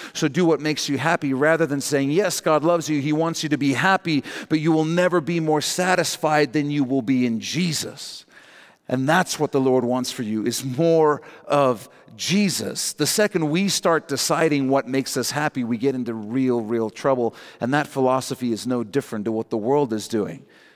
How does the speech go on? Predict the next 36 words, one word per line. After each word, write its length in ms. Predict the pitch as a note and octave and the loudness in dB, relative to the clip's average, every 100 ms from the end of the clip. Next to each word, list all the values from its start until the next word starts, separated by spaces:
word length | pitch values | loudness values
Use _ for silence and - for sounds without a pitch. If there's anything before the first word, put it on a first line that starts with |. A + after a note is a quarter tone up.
| _ | _
which 160 | B2 C3 | -4 -4
is 80 | |
just 220 | - C#3+ - | -4 -4 0
saying, 280 | C3+ A#2+ | 0 0
"Just 340 | A2+ E3+ A#2 G#2 | -2 -6 -6 -4
do 440 | C#3+ F3 F#3 G#3 - | -2 0 -2 -6 -6
whatever 380 | A2+ C3 C#3 | -2 0 0
your 180 | C#3+ B2 | 0 -2
flesh 440 | - C3+ D3+ - B2+ | -2 -4 -4 -4 -6
wants 240 | A2 G#2 | -8 -8
to 100 | A2 | -10
do. 240 | G2 E2 - - - | -10 -12 -14 -20 -10
If 120 | A#2+ A#2+ | -4 -2
it 80 | |
makes 360 | A2 C3 C3+ - | 0 -2 -2 -6
you 80 | C#3+ | -4
happy, 500 | B2 D3 - D#3 C3 | -2 -2 -2 -6 -6
it's 160 | - | -6
enough 340 | B2 A2+ C#3 - | -4 -4 -4 -4
justification." 1040 | C#3+ B2 - B2 A#2+ - B2 - D2 B2 _ - - - | -4 -4 -6 -8 -8 -4 -4 -6 -10 -14 _ -20 -20 -4
That's 220 | - - | -4 -2
a 60 | E3+ | -4
philosophy 840 | - B2+ A2+ G2+ G#2+ - - B2+ | 0 2 4 2 -4 -6 -4 -2
of 140 | A2 | -2
the 60 | G#2 | -2
world. 500 | G2 G#2+ A#2 G#2 G2+ | -4 -2 0 -2 -4
It's 180 | A2 - | -10 -8
worldly 460 | A#2+ C#3 C#3 C3 | -2 0 0 -2
wisdom. 340 | B2 B2 G#2+ G#2+ | 0 -2 -2 -6
It's 140 | - | -6
not 180 | E3+ - | -8 -4
the 80 | B2+ | -2
wisdom 320 | B2+ B2 B2 | -2 -2 -4
of 120 | A2 | -4
the 80 | A2+ | -6
Bible, 440 | A2+ A#2 A2 A2 | -4 -4 -2 -4